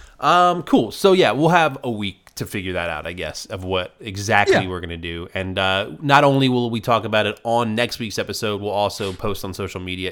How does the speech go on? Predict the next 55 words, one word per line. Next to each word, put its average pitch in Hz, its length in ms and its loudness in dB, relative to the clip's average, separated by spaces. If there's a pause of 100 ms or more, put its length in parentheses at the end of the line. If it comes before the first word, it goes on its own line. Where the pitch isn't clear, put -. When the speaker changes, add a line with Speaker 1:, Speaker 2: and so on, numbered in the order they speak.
Speaker 1:
just 117 220 -8
in 117 80 -6
case 101 320 -4
you 101 80 -10
want 95 220 -6
to, 92 120 -6
uh, 87 140 -4
follow 95 340 -2
along 90 340 -4
and 90 100 -6
make 90 100 -6
sure 90 160 -10
that 85 80 -12
you're 85 140 -14
caught 92 200 -2
up 85 140 -8
on 87 80 -8
those 80 160 -12
episodes. - 540 -18 (840)
Speaker 2:
Absolutely. 139 880 -4 (360)
Speaker 1:
All 180 80 6
right. - 120 4 (500)
So, 143 440 4 (240)
other 190 160 8
things 170 220 0
to 165 80 -8
get 160 100 4
out 143 60 6
of 135 80 4
the 127 60 2
way. 110 240 2
Thanks, - 300 -2
E 147 140 -2
J, 131 240 2
for 131 120 -6
the 120 80 -2
theme 135 220 -2
song 98 280 -2
this - 160 -10
week. 87 340 -18 (560)
Speaker 2:
Yeah, 147 400 0
E 143 100 4
J, 185 200 4
thank 208 180 2
you. 120 240 -2 (300)
Thank 139 120 0
you. 131 60 2
Speaker 1:
And, 131 460 0
um, 147 1120 -2 (460)
follow 214 260 -4
us 190 100 -4
on 196 80 -4
all 185 80 -4
social 180 260 -6
media 165 260 -6